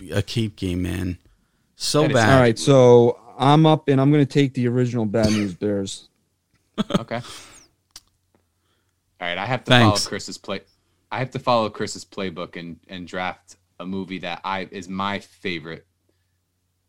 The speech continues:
Speaker 3: baseball movie, but I'll do that second since I have two picks. I'll go with,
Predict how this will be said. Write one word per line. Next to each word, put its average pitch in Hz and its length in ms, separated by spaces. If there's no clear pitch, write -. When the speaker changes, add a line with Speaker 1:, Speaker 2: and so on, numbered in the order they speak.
Speaker 3:
baseball 92 280
movie, 82 340
but 92 180
I'll 92 100
do 95 120
that 92 160
second 87 380
since - 180
I 90 40
have 90 200
two - 160
picks. - 500
I'll 98 140
go 107 240
with, 101 520